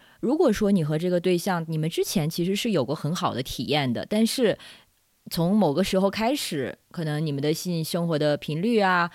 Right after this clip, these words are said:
状态啊等等就不一样了。那我觉得他的确是因为后面可能有一些情感关系上的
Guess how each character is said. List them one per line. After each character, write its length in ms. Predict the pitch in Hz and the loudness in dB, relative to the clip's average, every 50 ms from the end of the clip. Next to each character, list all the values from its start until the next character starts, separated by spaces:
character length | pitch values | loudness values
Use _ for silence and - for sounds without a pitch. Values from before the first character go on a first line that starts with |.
| - - - - | -10 -20 -14 -6
状 220 | - 226 214 196 | -2 0 0 0
态 240 | 190 196 190 180 175 | 0 0 0 2 2
啊 140 | 165 160 160 | 2 0 0
等 200 | - 151 151 170 | -2 -2 -2 -2
等 120 | 160 139 | -2 -2
就 120 | 139 170 165 | -4 -6 -6
不 140 | - 185 | -4 -4
一 120 | 175 151 147 | -2 -2 0
样 300 | 165 175 185 185 160 139 | 0 0 0 0 0 -2
了。 160 | 127 123 117 - - - - - - | -4 -4 -6 -8 -16 -20 -20 -16 -8
那 340 | 190 190 190 180 170 156 151 | -2 0 2 2 2 2 2
我 200 | 151 147 143 131 | 0 0 0 0
觉 200 | 131 - 135 131 | 0 -2 -2 -2
得 160 | 139 139 143 | -2 -2 -2
他 320 | 151 156 156 151 147 147 | -2 -2 -2 0 0 -2
的 200 | 147 - - 131 | -2 -4 -6 -6
确 200 | 117 - 180 160 | -4 -2 0 0
是 220 | 156 151 - 165 151 | 0 0 -2 -2 -2
因 200 | 147 147 147 147 | 0 0 -2 -2
为 180 | 147 131 127 | -2 -2 -4
后 180 | 135 131 175 160 | -4 -4 -4 -4
面 180 | 156 151 143 135 | -2 -2 -4 -4
可 140 | - 147 | -4 -4
能 160 | 131 123 123 127 | -2 -2 0 0
有 140 | 131 127 | -2 -2
一 120 | 120 120 120 | -2 -2 -4
些 260 | 123 135 139 127 123 | -4 -4 -4 -4 -4
情 240 | - - - 131 131 | -4 -4 -4 -4 -2
感 200 | 151 180 165 143 | -2 -2 -2 0
关 180 | 139 143 135 | 0 0 0
系 160 | 131 - 147 135 | -2 -4 -6 -8
上 340 | - 151 135 123 120 117 117 | -6 -4 -2 -2 -2 -2 -4
的 460 | - 104 87 82 71 69 50 50 - | -4 -6 -8 -8 -10 -12 -14 -16 -18